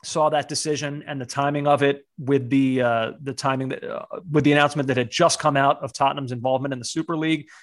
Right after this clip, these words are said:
and the unbelievable backlash that they were receiving. I mean, the Tottenham Supporters Trust was one of the first supporters groups I saw that put out a really harsh statement against it. Um, so I, I couldn't help but wonder if they knew, okay, we have a, a highly unpopular manager. Um,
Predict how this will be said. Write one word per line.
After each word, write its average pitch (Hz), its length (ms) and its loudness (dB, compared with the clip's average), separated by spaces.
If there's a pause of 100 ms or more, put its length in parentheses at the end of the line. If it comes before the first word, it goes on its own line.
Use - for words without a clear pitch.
(120)
and 139 160 -6
the 139 120 2
unbelievable 135 680 2
backlash 139 640 0
that 135 140 -14
they 139 100 -4
were 131 100 -4
receiving. 139 560 -6 (320)
I 131 140 2
mean, 127 120 -2
the 123 60 -4
Tottenham 139 280 0
Supporters 135 460 -2
Trust 135 340 -2
was 120 120 -12
one 127 120 -4
of 117 40 -6
the 120 80 -8
first 143 360 0
supporters 131 360 -2
groups 135 240 -4
I 127 80 2
saw 127 220 2
that 120 140 -4
put 135 160 -2
out 123 140 4
a 113 160 -6
really 135 220 -2
harsh 120 220 -2
statement 120 300 -10
against 147 400 -2
it. 147 200 0 (400)
Um, 127 340 0
so 156 160 0
I, 143 280 0
I 160 40 0
couldn't 180 280 0
help 156 240 2
but 147 100 0
wonder 143 520 -2 (140)
if 151 180 -8
they 139 140 2
knew, 147 160 4
okay, 131 240 2
we 123 120 -4
have 123 180 0
a, 127 180 -6
a 120 120 -6
highly 165 440 2
unpopular 135 560 2
manager. 123 540 -4 (340)
Um, 113 380 -6